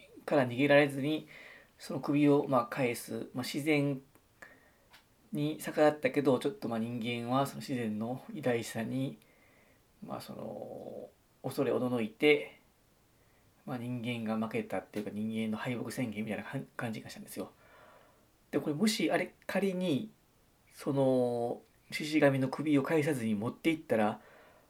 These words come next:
持っていけそうな感じもしたじゃないですか。結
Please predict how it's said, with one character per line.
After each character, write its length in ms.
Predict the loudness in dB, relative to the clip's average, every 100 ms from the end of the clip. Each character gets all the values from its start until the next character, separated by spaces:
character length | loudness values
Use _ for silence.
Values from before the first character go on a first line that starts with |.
| _ _ _
持 80 | -6
っ 40 |
て 300 | -2 -2 -2 0
い 60 |
け 80 | -2
そ 240 | 2 4
う 40 | 4
な 100 | -2 -6 -4
感 380 | 0 0 0 -2
じ 120 | 0
も 140 | 0
し 60 | 0
た 80 | 0
じ 100 | 2
ゃ 20 |
な 100 | 0
い 60 |
で 80 | -2
す 80 | -6
か。 220 | -8 -8 -14 -20 _ _
結 180 | -18